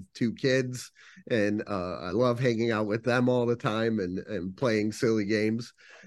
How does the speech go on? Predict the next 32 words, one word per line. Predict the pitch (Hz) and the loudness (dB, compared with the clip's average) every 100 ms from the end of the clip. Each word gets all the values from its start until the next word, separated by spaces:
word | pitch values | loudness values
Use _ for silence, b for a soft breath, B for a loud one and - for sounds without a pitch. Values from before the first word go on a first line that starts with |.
| - | -6
So | - 147 120 117 113 113 _ | 4 6 6 4 0 -6 _
it | 135 135 | 2 6
is | 160 156 151 - b b b b - | 8 8 6 2 b b b b -6
that, | 131 170 160 | 4 6 4
that's | - 180 185 180 | 2 2 2 6
what | 165 135 101 90 | 8 8 2 -4
I | 127 147 | 2 4
enjoy | 147 135 156 151 | 4 6 6 6
doing | 147 151 156 160 156 | 6 6 6 4 2
with | 123 117 | -2 -2
my | 110 | -4
family. | 107 135 123 127 101 | 0 4 4 4 0
But | 101 110 101 | 0 -2 -2
the | 123 | 0
big | 139 135 | 2 2
thing | - 143 117 | 4 4 4
in | 107 110 104 92 | 2 0 0 -4
broadcasting, | 92 143 147 147 151 113 117 127 113 | 2 4 6 4 4 4 2 0 0
it's | 123 | 0
been | - 139 | 2 4
a | 127 | 4
part | 123 135 | 2 2
of | 123 | 4
my | 120 113 | 2 2
life | 117 113 117 - | 2 0 -2 -2
for, | 113 101 87 _ _ _ | 0 0 -4 _ _ _
since | - - 151 | -6 2 4
I | 160 | 4
was | 120 120 | 2 2
sixteen | - 151 - - 147 147 131 107 | 4 2 2 2 4 6 4 2
at, | 92 95 - | 0 -4 -8
uh, | 110 92 85 | -6 -4 -4